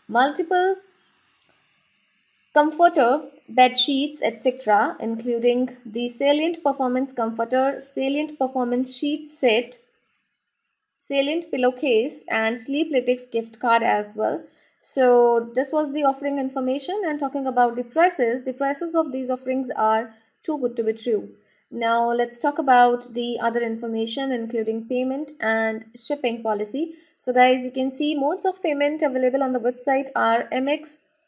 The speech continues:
Apple Pay, GPay, J C B, MasterCard, PayPal, Visa, et cetera. You can make the payment via online modes of payment. And talking about shipping policy, you need to visit the F A Q section to know more about shipping policy.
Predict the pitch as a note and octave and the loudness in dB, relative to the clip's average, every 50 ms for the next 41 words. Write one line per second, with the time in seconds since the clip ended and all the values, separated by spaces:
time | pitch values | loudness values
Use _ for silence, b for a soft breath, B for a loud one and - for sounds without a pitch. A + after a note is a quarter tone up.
0 | _ _ _ _ - - C4 C4 - D#4+ E4 E4 F4 E4+ E4 E4 D#4+ E4 C#4 C#4+ | _ _ _ _ 0 0 0 2 2 0 0 2 2 2 2 2 2 0 -2 -4
1 | D4 D4 D4 D4+ D4 D4 C4 C4 B3+ B3+ C#4 C#4 B3+ C#4 C#4 C4 A#3 A#3+ A#3 - | -6 -4 -2 -2 -2 0 0 -2 -4 -2 -4 -6 -4 -4 -2 -2 -2 -4 -4 -8
2 | B3 C4+ C4 B3+ B3+ B3+ - C4+ C4 C4+ C4 B3+ A#3 A#3 A#3 A#3 A#3 A#3+ A#3+ A3+ | -8 -2 0 0 0 -2 -2 -4 -4 -4 0 2 2 2 2 2 0 -2 -4 -2
3 | A3+ A#3 A#3 A#3 - A#3 A3+ - - C#4+ C4 C4+ - - G#3+ G#3 A3+ D4 E4 D#4+ | 0 2 2 2 0 -2 -4 -2 -4 -4 -4 -4 -4 -2 0 0 0 -2 -4 -6
4 | - A#3 A#3 A3+ B3 A3+ A3+ A3+ A3+ A#3+ B3 B3 - C4+ B3 - B3+ B3 B3 B3+ | -8 -8 -6 -4 -4 -4 -2 -2 -2 -2 -2 -2 -4 -8 -4 -2 -2 0 0 -2
5 | B3+ B3 B3 A3 A3+ A3+ A3+ A3+ A3+ A3+ A3 A3 G#3+ A3 A3+ A3+ A3 A3 G#3+ G#3+ | -4 -4 -6 -4 -2 0 0 0 -2 -2 -2 -2 -2 -2 -2 -2 -2 -4 -6 -6
6 | G#3 G#3+ G#3+ G#3 - - A#3+ A3 G#3 G#3 A3 C#4+ G4+ - - b b b b b | -4 -6 -6 -6 -4 -6 -4 -4 -4 -4 -4 -4 -6 -8 -10 b b b b b
7 | b b b - A3 A3 A3 A3 A3 A3 A3 A3 A3+ - C4 C4 C4 D4 D4 D4 | b b b -2 0 0 2 2 2 0 -2 -4 -6 -4 -4 -4 -2 -2 -2 0
8 | C4 C4 C4 C4 C4 C4 C4 C4 A#3+ - A3+ A#3+ A#3+ C4 C#4 D4 D4+ C#4+ - B3+ | 6 6 6 6 6 4 0 -6 -6 -6 -6 -6 2 2 2 2 2 0 -4 -4
9 | B3+ C4 C4 B3+ B3 A#3+ B3 A#3+ C4 B3 G#3+ A3+ A3 A#3+ A3+ A3 B3+ B3 A#3 A3+ | -4 -2 -2 0 0 0 0 -2 -4 -4 -4 -2 -2 -2 -4 -2 0 0 0 -2
10 | A3+ A3 - A3+ A#3 A3+ A3+ C4 B3+ B3 B3+ - - G#3 A3 D#4 E4 D#4+ - C4+ | -2 -8 -8 -8 -8 -6 -2 -2 -2 -2 -2 -8 -8 -6 -6 -8 -10 -8 -8 -8
11 | A#3 A3+ A3+ A3+ A3+ A3+ A#3+ B3 A#3 G#3+ A3 A3 B3+ E4+ - B B B B B | -6 -6 -4 -4 -2 -2 0 -2 0 2 2 2 2 2 -2 B B B B B
12 | B B - - C#4+ C#4+ D4 D4 D4 C4 A#3 G#3 G3 G3 G3+ G#3+ - A3 | B B -8 -6 -2 0 0 0 2 2 2 2 2 -2 -6 -8 -10 -10